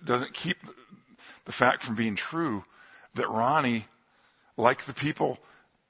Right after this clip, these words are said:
that were bringing these sick people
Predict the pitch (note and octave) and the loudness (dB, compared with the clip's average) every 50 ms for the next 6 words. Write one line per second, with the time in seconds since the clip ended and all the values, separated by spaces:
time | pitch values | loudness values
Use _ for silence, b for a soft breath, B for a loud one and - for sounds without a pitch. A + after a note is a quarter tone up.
0 | _ _ _ _ _ _ _ _ _ _ - B2+ C3+ B2 A2 G#2+ B2 C#3 C#3+ C#3 | _ _ _ _ _ _ _ _ _ _ -4 -2 0 0 0 4 4 4 4 4
1 | C3+ C3+ C3+ B2+ A#2 - - - _ _ _ _ _ _ _ _ _ _ _ _ | 2 2 0 -2 -2 -6 -10 -12 _ _ _ _ _ _ _ _ _ _ _ _
2 | _ _ _ _ _ _ _ - - - D#3 - - - C#3+ A#2+ A2+ - B2 | _ _ _ _ _ _ _ -8 -2 0 0 0 0 -2 -4 -2 -2 0 -2